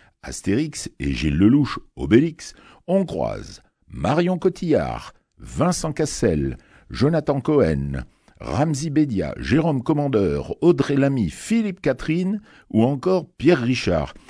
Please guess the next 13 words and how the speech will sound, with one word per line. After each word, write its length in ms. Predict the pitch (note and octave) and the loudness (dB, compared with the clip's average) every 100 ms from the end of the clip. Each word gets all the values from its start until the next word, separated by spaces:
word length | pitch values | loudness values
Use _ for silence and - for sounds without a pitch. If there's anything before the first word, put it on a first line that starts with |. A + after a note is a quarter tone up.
| - _ - | -20 _ -6
À 100 | C3+ | -4
cela, 480 | - A3 G#3 E3+ G#2 | -2 0 2 2 2
il 200 | A#2 B2 | 0 0
faut 180 | - | 2
ajouter 380 | A#2+ A2+ A#2 A2+ | 2 2 0 0
des 180 | E2+ E2 | 0 0
invités 400 | G#2 G2+ G2+ G2+ | 0 -2 -2 0
venant 320 | D2+ E2+ D#2+ | 2 0 0
d'horizons 440 | C#2+ C#2+ C#2 B1+ D2+ | -6 -6 -8 -6 -2
diverses 440 | G#2+ E3+ F#3+ E3 | 0 2 0 -4
comme 260 | - A2 C2 - _ | -2 -2 -2 -12 _
Aurel 360 | - C2+ G2 - | -8 -4 -2 -2
San, 460 | - E3+ E3+ D#3+ | 0 0 0 -4